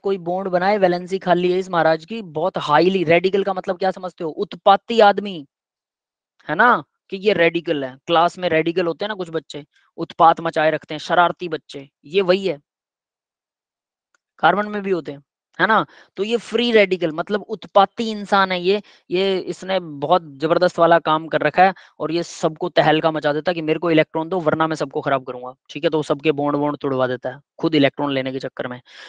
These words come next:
तो ये इलेक्ट्रॉन एक्सेप्टिंग होता है। अब अगर कार्बन की वैलेंसी दो खाली हो तो,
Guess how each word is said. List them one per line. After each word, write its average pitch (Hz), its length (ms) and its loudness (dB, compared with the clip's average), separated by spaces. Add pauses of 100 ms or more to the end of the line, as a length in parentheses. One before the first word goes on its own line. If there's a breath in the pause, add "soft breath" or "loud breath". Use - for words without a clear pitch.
(160 loud breath)
तो 147 80 2
ये 151 280 6
इलेक्ट्रॉन 165 640 0
एक्सेप्टिंग 151 440 -4
होता 127 200 -10
है। 127 160 -12
अब 214 200 6
अगर 226 220 8
कार्बन 196 380 4
की 208 140 -6
वैलेंसी 190 420 0
दो 185 200 0
खाली 180 300 -2
हो 160 120 -4
तो, 170 140 -14